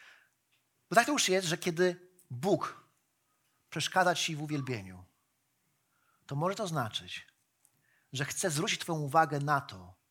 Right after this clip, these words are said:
co najważniejsze. Na siebie samego. Bo w uwielbieniu Boga i w życiu to jest jak taniec.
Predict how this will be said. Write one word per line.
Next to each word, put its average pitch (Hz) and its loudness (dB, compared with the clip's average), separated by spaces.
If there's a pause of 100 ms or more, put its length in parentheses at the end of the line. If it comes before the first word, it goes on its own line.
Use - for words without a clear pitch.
(380)
co - -12
najważniejsze. 113 -8 (1500)
Na 117 -8
siebie 110 -6
samego. 90 -16 (3000)
Bo 214 -8
w - -2
uwielbieniu 185 2 (160)
Boga 143 2 (600)
i 151 -2
w 135 0
życiu 180 -2
to 190 -8
jest 175 -2
jak - -4
taniec. 110 -8